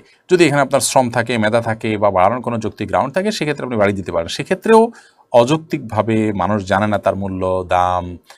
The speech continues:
আপনি ঠকিয়ে, আহ, মানে, আহ, দুই হাজার রিয়ালের ভিসা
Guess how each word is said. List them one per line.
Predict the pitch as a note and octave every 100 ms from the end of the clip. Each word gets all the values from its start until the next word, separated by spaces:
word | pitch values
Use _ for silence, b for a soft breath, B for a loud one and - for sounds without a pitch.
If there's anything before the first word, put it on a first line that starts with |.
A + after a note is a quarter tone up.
| b
আপনি | A2+ A2 G#2+
ঠকিয়ে, | A2 G2+ G2+ G2 G2 F#2+ F#2+ - - F2
আহ, | F#2 F2+
মানে, | F#2 F2+ F2 E2 b b b
আহ, | F2 E2 E2+
দুই | F2 A2
হাজার | C#3 D#3 D3+ C#3+ - A2 F2+
রিয়ালের | A2 C#3 C3+ C3 A2+
ভিসা | A2 A#2 C3 A#2+